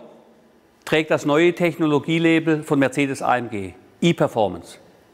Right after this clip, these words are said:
E-Performance steht für überragende Leistung und gesteigerte Effizienz durch Elektrifizierung. Unser Hypercar A M G One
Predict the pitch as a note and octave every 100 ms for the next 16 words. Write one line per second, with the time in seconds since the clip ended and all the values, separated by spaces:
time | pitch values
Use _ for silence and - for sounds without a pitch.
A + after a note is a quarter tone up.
0 | _ _ _ - G3+ A3 G3+ F#3 G3 F#3+
1 | - - D#3 D3+ C#3+ A#2 - D#3 D3 B2+
2 | B2+ E3+ G3+ G3 E3+ C3+ D#3+ - F3 E3+
3 | - - - F#3+ A3 G#3+ - - D#3+ -
4 | D3+ D#3+ D3 D3 C3+ B2+ - C3+ E3 -
5 | - - - - - D#3+ D#3+ - C3+ C3
6 | C3+ C3 - A2+ F2 F2 - - _ _
7 | _ _ _ _ _ _ _ _ _ _
8 | E3 E3+ D#3+ B2+ D#3+ E3 - C#3 B2 -
9 | B2 C3+ C3 A#2+ A2 A#2